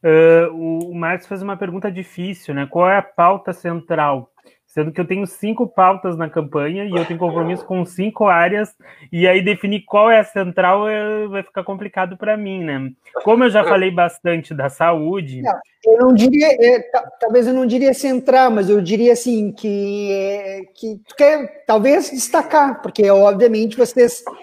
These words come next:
Speaker 2: se eu deixo, se eu deixar vocês falarem sobre todas
Speaker 1: Não vai
Speaker 2: as
Speaker 1: dar
Speaker 2: pautas,
Speaker 1: tempo, né?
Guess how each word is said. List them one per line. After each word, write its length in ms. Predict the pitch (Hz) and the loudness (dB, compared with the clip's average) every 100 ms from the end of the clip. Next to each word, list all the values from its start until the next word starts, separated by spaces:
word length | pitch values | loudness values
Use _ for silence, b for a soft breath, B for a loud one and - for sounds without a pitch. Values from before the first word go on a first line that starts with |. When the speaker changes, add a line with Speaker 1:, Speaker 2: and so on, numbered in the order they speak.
| - | -20
Speaker 2:
se 100 | - | -2
eu 60 | 262 | 2
deixo, 280 | 262 262 269 233 214 208 208 220 | 2 0 0 0 0 -2 -6 -2
se 100 | - | 2
eu 60 | 240 | 2
deixar 260 | - 247 | 2 0
vocês 320 | 247 240 240 | -2 0 -2
falarem 400 | - 226 214 208 | 0 2 2 0
sobre 300 | 208 226 202 | -2 -2 -2
todas 200 | 208 233 | 2 2
Speaker 1:
Não 120 | 156 160 | 4 2
vai 140 | 165 | 2
Speaker 2:
as 40 | |
Speaker 1:
dar 120 | 175 196 | 2 2
Speaker 2:
pautas, 160 | - 190 | 2 2
Speaker 1:
tempo, 220 | 165 151 | 0 -4
né? 160 | 127 | -6